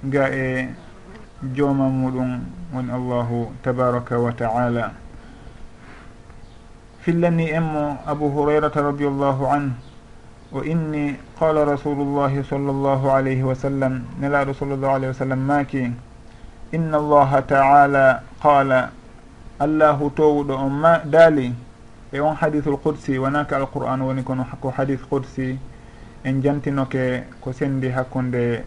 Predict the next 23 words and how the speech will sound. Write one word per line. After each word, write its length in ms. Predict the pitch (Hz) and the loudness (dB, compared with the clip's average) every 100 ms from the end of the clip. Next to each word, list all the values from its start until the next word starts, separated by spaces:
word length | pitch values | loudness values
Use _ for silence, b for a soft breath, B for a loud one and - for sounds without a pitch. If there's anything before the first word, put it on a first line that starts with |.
| - - 139 | -14 -16 -6
ɗin 160 | 139 | -4
ɗon 240 | 127 127 127 | -2 -4 -4
ɗiɗi, 220 | 135 127 | -4 -2
woni 160 | 123 123 | -2 -2
Al-Qur'an 560 | 131 127 127 123 120 | -2 -2 -2 -2 0
e 80 | 117 | -2
hadithul 480 | 120 123 123 120 120 | -4 -4 -4 -6 -6
qudsi, 300 | 131 - 123 | -8 -6 -4
wonde 320 | 131 135 123 | -4 -2 -4
fof 260 | 120 147 143 | 0 -2 0
ko 140 | 131 | -2
daalol 340 | 131 123 120 | 2 2 0
Allahu. 560 | 117 127 123 120 117 117 - B B B B - - - | -4 -4 0 0 0 -6 -10 B B B B -20 -20 -8
Haray 500 | 165 165 151 139 - - - | -4 -2 -2 -4 -8 -16 -10
ɓe 80 | 131 | -6
maaki 380 | 143 165 160 151 | 0 0 0 -2
wondema 420 | 151 147 139 147 | -2 -2 -2 -2
Allahu 400 | 147 139 131 131 | 2 2 4 2
daali: 420 | 143 139 131 123 120 - - B B - | 6 6 4 0 -4 -10 -20 B B -12
"Man 240 | 139 151 143 | -2 0 2
aada 640 | 123 147 156 147 139 135 | 2 6 4 4 6 6
li 240 | 131 135 131 | 4 2 2
waliyan", 640 | 131 131 127 123 117 117 | 2 2 0 0 -2 -6